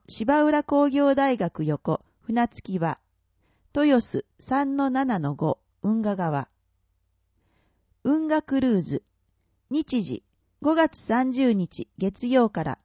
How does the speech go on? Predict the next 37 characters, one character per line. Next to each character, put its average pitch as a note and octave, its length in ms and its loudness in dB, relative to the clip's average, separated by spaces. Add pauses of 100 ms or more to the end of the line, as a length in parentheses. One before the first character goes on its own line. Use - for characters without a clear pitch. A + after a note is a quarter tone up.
(120)
六 G3+ 260 -2
月 C4+ 300 0
三 A#3+ 140 0
日 - 380 -6
金 A#3 300 -2
曜、 E3+ 360 0 (460)
十 C#4+ 240 0
三 C#4 340 0
時、 C3+ 200 -6 (320)
十 D4+ 260 2
四 G3 160 4
時 - 220 -6
出 - 280 -14
発。 - 380 -6 (920)
六 A#3 260 2
月 D#4 320 0
四 D4 140 4
日 - 400 -4
土 A3+ 160 2
曜、 G#3+ 420 2 (400)
十 D#4+ 260 4
四 G3+ 160 6
時、 - 220 -4 (360)
十 D#4+ 220 4
五 A3 140 4
時 - 120 -6
三 B3 280 -2
十 A#3+ 140 -4
分 D3+ 340 -6
出 - 280 -8
発。 - 380 -6 (1120)
六 A#3+ 260 0
月 D4+ 280 0
五 - 220 -4
日 - 320 -4
日 A3 300 -4
曜、 F3+ 380 2